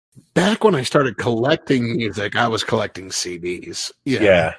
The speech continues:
Speaker 1: That, that was a big thing. It's just, I wasn't that, it was like, you know,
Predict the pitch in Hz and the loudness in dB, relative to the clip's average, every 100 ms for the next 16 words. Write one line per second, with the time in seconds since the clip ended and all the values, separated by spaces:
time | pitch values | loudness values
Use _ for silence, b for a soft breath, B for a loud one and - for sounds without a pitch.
0 | _ _ _ - 143 123 113 123 139 120 | _ _ _ -8 -2 -2 -2 -2 0 0
1 | 110 98 - 110 98 98 104 95 98 - | -2 -4 -6 -6 -6 -14 -10 -10 -8 -10
2 | - 123 110 104 92 101 - 104 101 120 | -6 -6 -4 -6 -8 -8 -8 -8 -4 -2
3 | 113 110 123 156 131 123 | 0 0 -2 0 0 0